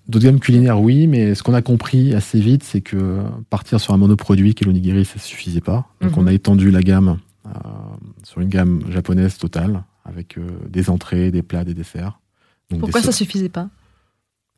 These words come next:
Speaker 1: Parce que dans le, le, l'industrie de l'ultra frais, euh, il y a la logistique qui est une partie, euh, importante.
Speaker 2: Mhm.
Speaker 1: Euh, et on peut pas par-, on, on doit rem-,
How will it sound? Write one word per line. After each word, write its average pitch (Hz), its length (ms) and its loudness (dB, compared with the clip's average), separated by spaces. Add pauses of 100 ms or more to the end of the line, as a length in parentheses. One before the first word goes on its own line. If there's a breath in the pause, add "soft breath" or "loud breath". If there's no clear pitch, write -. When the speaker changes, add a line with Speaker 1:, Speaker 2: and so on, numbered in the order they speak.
(140)
Speaker 1:
Parce 107 160 0
que - 80 2
dans 117 100 6
le, 107 400 4
le, 110 500 -2
l'industrie 107 420 2
de 110 60 4
l'ultra 101 280 -2
frais, 117 360 0 (140)
euh, 113 40 -10 (280)
il 110 80 -6
y - 20 -4
a 98 40 -2
la 95 60 2
logistique 101 420 2
qui - 60 -10
est - 60 -14
une 92 120 -2
partie, 98 420 -8
euh, - 60 -8 (240)
importante. - 600 -4
Speaker 2:
Mhm. 202 60 -4
Speaker 1:
Euh, 110 760 -10
et 92 60 -2
on 92 40 -2
peut - 100 -6
pas 104 140 0
par-, 101 240 -2
on, 101 100 -4 (400)
on 101 80 -2
doit 95 160 2
rem-, 95 160 2